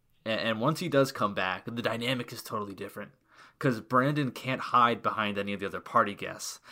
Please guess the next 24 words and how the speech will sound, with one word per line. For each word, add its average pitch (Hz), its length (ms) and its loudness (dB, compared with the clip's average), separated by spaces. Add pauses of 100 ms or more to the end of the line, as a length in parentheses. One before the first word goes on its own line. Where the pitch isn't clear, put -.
(140)
He 127 120 -6
can't 127 240 -2
deflect 117 420 0
any 113 160 0
of 104 60 0
the 101 80 -6
comments 143 440 4
those 139 220 2
way. 127 180 2
It, 123 220 -4
it's, 127 220 -4
it's 135 260 -2
a 123 100 0
direct 120 500 2
confrontation 113 800 2
at 98 140 -8
this 107 140 -6
point. - 300 -10
And 120 120 -4
he 143 120 2
de-, 160 260 4
and 143 100 0
he 131 80 0
can't 160 340 -2